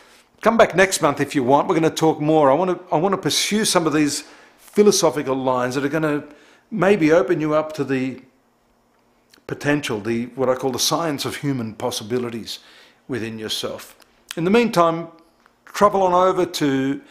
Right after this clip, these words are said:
astrology dot com dot A U, my site. Uh, give us a like here,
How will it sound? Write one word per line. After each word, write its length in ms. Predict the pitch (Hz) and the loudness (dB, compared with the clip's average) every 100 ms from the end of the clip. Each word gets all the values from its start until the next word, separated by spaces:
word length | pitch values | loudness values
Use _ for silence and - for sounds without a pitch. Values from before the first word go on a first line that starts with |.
| - _ | -20 _
astrology 800 | 139 - - 147 151 135 131 131 | -4 0 2 4 2 0 -4 -2
dot 240 | 127 123 - | -2 -2 -2
com 220 | 131 127 | -2 0
dot 120 | 113 | -2
A 100 | 113 | -2
U, 240 | 139 208 | -2 -2
my 180 | 190 117 | 0 -2
site. 460 | 107 - 180 185 - - _ - - _ - | 0 0 0 -2 -8 -18 _ -20 -20 _ -6
Uh, 460 | 139 131 127 127 | 0 2 2 -2
give 180 | 135 135 | -4 -6
us 100 | 113 | -4
a 60 | 120 | -2
like 340 | 139 151 143 | 2 0 -2
here, 600 | - 160 160 165 160 139 | -2 2 2 2 -2 -6